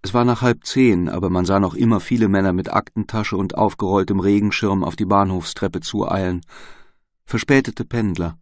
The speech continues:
Der Morgen war warm und feucht, aber das kümmerte diese Männer nicht. Einer wie der andere waren sie ordentlich gekleidet, in Anzug, Schlips und schwarzen Schuhen. Ich sah eine Menge Männer meines Alters, aber keiner von ihnen hatte ein Van Halen T-Shirt an.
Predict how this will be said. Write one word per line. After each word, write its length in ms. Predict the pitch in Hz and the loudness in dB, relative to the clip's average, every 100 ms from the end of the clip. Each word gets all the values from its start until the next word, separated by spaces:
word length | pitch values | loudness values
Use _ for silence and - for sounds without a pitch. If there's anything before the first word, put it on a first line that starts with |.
| _ _ _ _ _ _ _ _ - | _ _ _ _ _ _ _ _ -4
Der 80 | 110 | 2
Morgen 320 | 110 120 120 | 6 6 4
war 160 | 113 92 | 0 4
warm 280 | 98 113 98 | 4 4 0
und 140 | 95 | -4
feucht, 560 | - 113 127 160 - - - - - _ _ - | 0 2 2 -2 -12 -18 -20 -20 -20 _ _ -4
aber 200 | 104 104 | -2 0
das 180 | 110 | -2
kümmerte 400 | - 135 95 90 | 4 4 4 0
diese 240 | 85 90 90 | -6 -4 -2
Männer 260 | 90 87 | 0 0
nicht. 320 | 87 85 - - - | -2 -4 -8 -18 -2
Einer 260 | 120 123 110 | 2 4 2
wie 80 | |
der 160 | 104 87 | 0 2
andere 360 | 104 113 110 98 | 2 4 2 2
waren 180 | 92 | 0
sie 160 | 87 95 101 | -2 -4 0
ordentlich 480 | 101 90 85 92 | 0 -2 -6 -10
gekleidet, 640 | - - 104 98 90 85 - - - - | -10 -4 2 2 0 -4 -10 -14 -16 -8
in 160 | 101 98 | -2 0
Anzug, 560 | 113 120 - 127 131 | 2 0 0 -2 -2
Schlips 460 | - 107 113 - - | -2 2 2 0 -6
und 100 | 98 | -4
schwarzen 460 | - 92 87 - 101 | -2 -2 0 -4 -4
Schuhen. 420 | 120 104 82 82 - - _ _ _ _ _ _ _ _ _ - | -2 0 -2 -6 -14 -20 _ _ _ _ _ _ _ _ _ -8
Ich 120 | - | 0
sah 220 | 139 147 | 4 4
eine 180 | 113 117 | 4 4
Menge 280 | 127 156 135 | 4 4 4
Männer 260 | 123 123 | 4 6
meines 380 | 107 107 110 - | 6 6 4 2
Alters, 580 | 107 101 90 82 - - | 0 0 -2 -6 -8 -8
aber 200 | 107 98 | -4 -4
keiner 320 | - 131 135 131 | 2 4 4 4
von 200 | 135 107 | 2 2
ihnen 220 | 113 107 | 2 2
hatte 200 | 107 92 | 0 0
ein 180 | 104 101 | 0 0
Van 180 | 95 | -2
Halen 400 | 104 117 92 87 | 2 2 2 -2
T-Shirt 500 | - 101 - 98 90 | -4 -4 -2 -4 -6
an. 220 | 92 95 | -8 -8